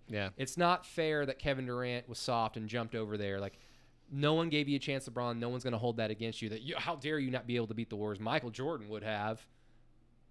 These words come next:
Speaker 2: Like, no one's gonna give you that, but the constant cultivating of his legacy is what really annoys me about him.
Speaker 1: Yeah, he's just hyper self-aware.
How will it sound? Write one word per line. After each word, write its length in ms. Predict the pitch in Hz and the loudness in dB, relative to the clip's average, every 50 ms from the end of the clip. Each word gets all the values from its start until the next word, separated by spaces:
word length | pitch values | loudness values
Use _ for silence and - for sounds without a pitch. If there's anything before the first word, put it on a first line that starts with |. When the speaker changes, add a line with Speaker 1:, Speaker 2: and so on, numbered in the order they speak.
| - - - - - | -20 -20 -20 -16 -6
Speaker 2:
Like, 220 | - 135 127 120 143 | -2 -2 -2 -2 0
no 160 | 139 147 165 | 2 4 4
one's 160 | 185 185 160 | 4 4 2
gonna 160 | - 165 151 | 2 0 0
give 180 | 135 139 135 127 | 0 0 0 0
you 60 | 123 | 0
that, 260 | 117 113 113 110 113 | 0 0 0 0 0
but 220 | 113 113 110 - - - - - - - - - | -2 -2 -2 -4 -6 -14 -20 -20 -20 -20 -8 -4
the 160 | 143 147 - - - - | -4 -2 -2 -6 -10 -6
constant 500 | - 170 165 175 170 - - - 143 - | 0 4 4 4 4 2 0 -4 -4 -2
cultivating 600 | - 143 143 139 - 135 131 131 127 127 117 113 | 0 0 0 0 0 0 2 2 2 2 2 0
of 80 | 104 123 | 0 0
his 160 | 113 104 107 | -2 -2 -2
legacy 420 | 110 110 107 107 104 - 107 104 | -2 -2 -2 -2 -4 -6 -6 -6
is 100 | 101 95 | -4 -2
what 140 | 98 107 101 95 | -2 -2 -2 -2
really 580 | 98 98 101 107 110 110 110 113 107 104 101 | -6 -6 -4 0 2 4 4 4 4 2 0
annoys 340 | 98 98 98 98 98 95 - | -2 -2 -4 -4 -4 -6 -8
me 120 | 98 95 95 | -8 -10 -10
about 260 | 90 90 92 92 - | -10 -10 -12 -12 -14
him. 200 | 95 90 - - - - - - - - - - - - - - - - - | -14 -16 -16 -18 -20 -20 -20 -20 -20 -20 -20 -20 -20 -20 -20 -20 -10 4 10
Speaker 1:
Yeah, 100 | 254 185 | 12 12
he's 140 | 160 170 160 | 12 12 10
just 140 | 190 170 151 | 8 8 8
hyper 200 | 151 143 120 127 | 8 8 8 6
self-aware. 640 | - 131 113 - 98 101 110 113 107 101 98 95 | 4 2 2 2 2 2 4 4 4 4 2 0